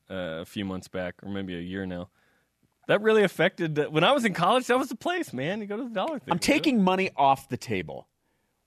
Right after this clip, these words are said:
Speaker 2: Would you spend that much time from start to finish to watch it?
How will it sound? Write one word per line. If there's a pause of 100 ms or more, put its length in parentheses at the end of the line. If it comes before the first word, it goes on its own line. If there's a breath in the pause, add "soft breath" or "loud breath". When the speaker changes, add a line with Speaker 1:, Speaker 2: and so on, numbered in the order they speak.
(200)
Speaker 2:
Would
you
spend
that
much
time
from
start
to
finish
to
watch
it?